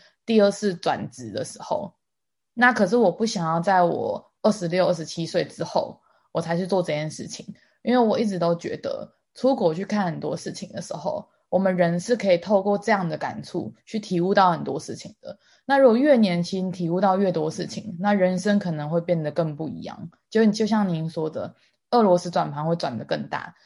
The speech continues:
那在年轻的时候，我们的机会成本也没有那么高，可能没有像需要养爸妈，因为爸妈年纪可能还没有那么大，那可能挂碍的程度，没有另一半啊，或是你可能会遇到的挂碍程度没有那么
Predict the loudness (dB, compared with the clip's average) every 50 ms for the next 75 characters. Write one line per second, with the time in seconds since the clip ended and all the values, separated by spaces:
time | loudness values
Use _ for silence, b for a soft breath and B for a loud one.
0 | b b b -2 0 2 4 4 4 6 6 4 2 2 2 2 2 2 2 0
1 | 0 2 4 4 4 4 2 0 -4 -4 -4 -2 0 2 2 2 0 -2 -8 -8
2 | -10 -10 -12 -12 -14 -18 _ _ -2 0 2 2 2 2 2 0 0 0 -2 -2
3 | -2 -2 -4 -6 -8 _ _ _ _ _ -2 2 4 6 6 8 8 8 6 6
4 | 4 2 2 2 4 2 2 2 4 4 6 6 4 2 0 0 0 0 0 0
5 | -2 -2 -2 0 0 0 2 2 2 2 2 0 0 0 -2 -4 -4 -4 -6 -6
6 | -6 -6 -6 -8 -8 -6 -4 -4 -4 -2 -2 -4 -6 -6 -6 -6 -6 -6 -6 -10
7 | b b b b b b b b 0 2 2 4 4 2 2 2 2 0 -2 2
8 | 4 6 6 6 6 4 4 4 2 -2 -4 -6 -8 -6 -4 -4 -4 0 2 2
9 | 2 4 4 2 2 0 0 0 2 2 2 2 0 -2 -4 -4 -2 2 2 2
10 | 2 2 0 -2 -2 -2 -4 -6 -6 -4 -6 -6 -8 B B B B B _ _
11 | 2 2 2 4 4 6 6 6 6 4 4 4 4 4 4 4 2 0 -2 -4
12 | -8 -6 -6 -6 -6 -4 -2 0 2 2 2 2 0 -2